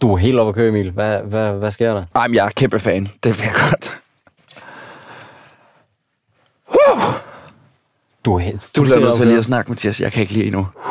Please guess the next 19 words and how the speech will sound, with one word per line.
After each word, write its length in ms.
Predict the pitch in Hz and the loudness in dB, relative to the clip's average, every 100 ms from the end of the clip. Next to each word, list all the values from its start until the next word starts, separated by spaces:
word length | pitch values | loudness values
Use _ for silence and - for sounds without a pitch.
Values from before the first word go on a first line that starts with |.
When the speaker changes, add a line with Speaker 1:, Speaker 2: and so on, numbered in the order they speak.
| - - - - - - - - - - - - - - - - - - | -4 -4 -4 -6 -8 -8 -8 -8 -12 -16 -20 -20 -20 -18 -18 -20 -12 -2
Speaker 1:
Feldhaus. 640 | 131 135 117 85 - - _ _ _ _ _ - | 0 0 -4 -4 -8 -20 _ _ _ _ _ -4
Speaker 2:
Det, 260 | 127 143 - - | 0 2 0 0
det 80 | 156 | 2
er 40 | |
hende 220 | 147 165 170 | 4 4 4
der 680 | 147 117 95 95 90 71 - - | 4 4 2 0 -2 -4 -4 0
T 40 | |
V. 520 | 190 165 127 98 87 85 - - | 2 4 4 2 -2 -8 -10 -2
Speaker 1:
Det 80 | 101 | 0
lyder 140 | 101 | 0
som 160 | 98 95 | 0 0
en 60 | |
militærnavn, 640 | 90 87 101 110 95 85 78 - _ _ _ | 0 0 0 0 -2 -6 -10 -18 _ _ _
når 60 | 101 | -2
man 140 | 92 | 0
vil 120 | 90 | -2
kalde 200 | 85 101 | 0 0
en 60 | 104 | 0
tank. 400 | 101 92 107 | -2 -4 -4